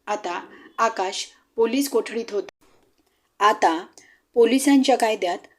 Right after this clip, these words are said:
आकाश होता आणि त्याच्या सहकाऱ्यांचाही पत्ता लागला होता. त्यांनाही पोलिसांनी ताब्यात घेतले होते. हळूहळू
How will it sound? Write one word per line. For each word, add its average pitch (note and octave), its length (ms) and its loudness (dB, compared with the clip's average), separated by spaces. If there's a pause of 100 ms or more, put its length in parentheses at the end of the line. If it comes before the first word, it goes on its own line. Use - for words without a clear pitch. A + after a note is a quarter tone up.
(180)
आकाश A3+ 420 0
होता E3 300 -6 (800)
आणि F#3 320 -6 (300)
त्याच्या A#3 220 0
सहकाऱ्यांचाही B3+ 720 0
पत्ता A3+ 340 0
लागला F3+ 320 -6
होता. D#3 340 -10 (640)
त्यांनाही A#3+ 420 4
पोलिसांनी A3 640 2
ताब्यात G3+ 280 0
घेतले G#3 340 -6
होते. F3+ 360 -10 (500)
हळूहळू A#3+ 500 6